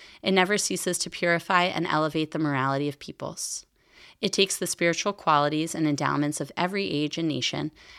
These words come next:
and with supernatural riches, it causes them to blossom, as it were, from within. It fortifies, completes, and restores them in Christ. In brief,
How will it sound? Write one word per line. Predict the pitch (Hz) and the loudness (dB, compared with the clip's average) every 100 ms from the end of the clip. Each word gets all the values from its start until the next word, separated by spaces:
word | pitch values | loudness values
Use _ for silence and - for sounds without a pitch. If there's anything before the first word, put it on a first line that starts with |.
| - | -2
and | 202 190 | 2 2
with | 185 | 0
supernatural | - 226 240 220 165 - 180 | -2 -4 0 2 2 2 2
riches, | 151 139 156 147 - | 2 0 0 -2 -4
it | 175 | -6
causes | - 156 - 180 | 0 2 2 -4
them | 160 151 | -2 -2
to | - | -2
blossom, | 156 156 151 - 143 | -4 -2 -2 -4 -2
as | 139 139 | -2 -4
it | 151 | -4
were, | 131 131 - - - | -4 -4 -8 -20 -20
from | - - 170 | -10 0 2
within. | 165 156 143 147 151 - _ - - - _ | 2 0 -4 -4 -6 -12 _ -20 -20 -20 _
It | 170 | -6
fortifies, | - 190 185 196 190 185 | 2 2 4 4 4 2
completes, | - 175 - 165 165 - | -2 -4 -2 -4 -4 -6
and | 170 160 | -2 0
restores | 147 - 139 - | -2 -2 -2 -2
them | 143 | -2
in | 139 | -2
Christ. | - 143 143 - - _ _ _ _ _ _ _ _ _ _ - - | -4 -6 -4 -6 -6 _ _ _ _ _ _ _ _ _ _ -16 -2
In | 196 196 | 2 2
brief, | 160 131 - | 0 -4 -8